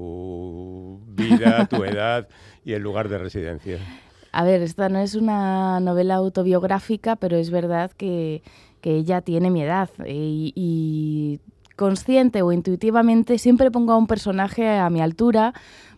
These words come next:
Speaker 2: para que luego me sea casi natural, ¿no? Pensar en la generación anterior es la de mi madre y la, y la anterior es la de mis abuelos.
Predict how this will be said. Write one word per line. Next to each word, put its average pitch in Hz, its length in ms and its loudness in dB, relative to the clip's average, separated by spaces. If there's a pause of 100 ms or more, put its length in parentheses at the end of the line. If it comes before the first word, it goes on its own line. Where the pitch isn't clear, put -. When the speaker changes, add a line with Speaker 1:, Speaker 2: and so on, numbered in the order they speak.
Speaker 2:
para 170 560 4
que 180 100 2
luego 214 460 4
me 190 180 0
sea 202 240 -2
casi 220 280 -4
natural, 208 480 4
¿no? 214 120 0
Pensar 202 340 -4
en 196 80 -2
la 190 80 -4
generación 190 460 -2
anterior 196 340 0
es 190 160 -2
la 190 100 0
de 190 80 0
mi 190 120 0
madre 208 340 0
y 214 80 0
la, 170 460 -4
y 190 120 -6
la 170 140 -4
anterior 175 380 0
es 190 240 -4
la 180 100 -2
de 170 80 -2
mis 165 160 -6
abuelos. 160 500 -2